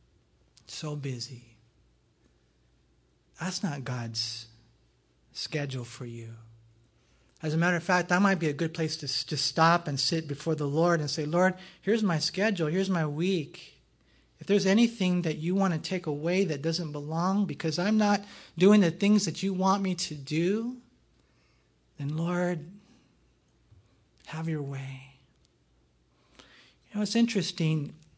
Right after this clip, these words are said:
The major part of this quotation is from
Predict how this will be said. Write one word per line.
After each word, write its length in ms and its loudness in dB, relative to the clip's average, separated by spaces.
The 240 0
major 460 4
part 400 2
of 140 0
this 180 0
quotation 800 -2
is 120 -6
from 400 0